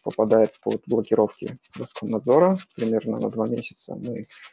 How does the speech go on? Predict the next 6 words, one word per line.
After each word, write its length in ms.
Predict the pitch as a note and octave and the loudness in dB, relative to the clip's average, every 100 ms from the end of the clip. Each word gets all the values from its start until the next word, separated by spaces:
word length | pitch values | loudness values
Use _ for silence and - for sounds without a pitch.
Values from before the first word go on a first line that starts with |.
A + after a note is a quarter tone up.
| - _ - - | -20 _ -14 -6
ищем, 320 | A2 - G#2+ | -4 0 -2
как, 460 | - A2 - - - - - - - - _ | 4 2 2 -4 -10 -20 -20 -20 -20 -20 _
э, 220 | G#2+ A2 A#2 | -8 -8 -8
пустить, 440 | - - - F#2+ - - - - | -12 -10 -8 -8 -12 -18 -20 -10
э, 200 | A2 A2 | -6 -4
трафик 540 | - G#2+ - - - | 0 0 -2 -14 -16